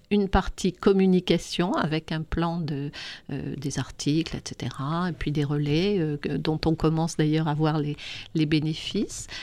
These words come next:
Euh, Tour Ma Ville aussi, dans la foulée, nous a approchés pour ce, la parution de son quatre centième, euh, exemplaire. Euh, voilà, ça se, ça, j'allais dire, ça va se répandre, euh, dans l'année,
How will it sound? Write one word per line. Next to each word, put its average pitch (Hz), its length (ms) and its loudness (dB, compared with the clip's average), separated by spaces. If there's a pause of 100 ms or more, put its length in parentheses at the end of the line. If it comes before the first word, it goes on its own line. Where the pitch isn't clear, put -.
(160)
Euh, 156 100 4
Tour 165 280 2
Ma 165 180 6
Ville 180 340 2
aussi, 180 360 0
dans 175 220 -2
la 156 140 -2
foulée, 165 460 2
nous 160 300 -2
a 151 120 0
approchés 151 720 2
pour - 240 -6
ce, - 140 -4
la 143 200 0
parution 151 440 2
de 156 80 -2
son 156 120 2
quatre - 440 0
centième, 151 720 0 (160)
euh, - 300 0 (300)
exemplaire. 160 840 2 (760)
Euh, 151 540 2
voilà, 151 320 4
ça 175 200 2
se, 156 360 4
ça, - 140 -4
j'allais 160 260 4
dire, 180 200 2
ça 165 120 0
va 160 140 4
se 165 160 0
répandre, 165 720 2
euh, 147 300 0
dans 156 180 2
l'année, 160 480 6